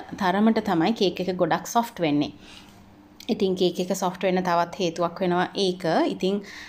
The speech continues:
වෙලා නැත්තම් තුන් පාරක් හැලුවට කමක් නැහැ. නැත්තම් ඉතින් මේක හත්, හත් අට වතාවක් හලා ගන්න පුළුවන් නම් ගොඩක් හොඳයි. මම නම් හලා ගන්නේ පස් වතාවයි.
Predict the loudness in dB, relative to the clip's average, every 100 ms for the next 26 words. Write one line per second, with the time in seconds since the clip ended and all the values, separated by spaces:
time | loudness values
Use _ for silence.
0 | -4 2 4 4 2 0 0 0 0 0
1 | 0 0 -2 -2 -2 0 2 2 2 2
2 | 0 0 0 0 0 0 0 -2 -4 -10
3 | -4 -4 -6 -18 -16 -6 0 0 0 0
4 | 2 2 4 2 2 0 0 2 0 0
5 | 0 0 2 2 2 0 0 -2 0 0
6 | 2 2 2 2 2 0 0 0 0 0
7 | -2 0 0 0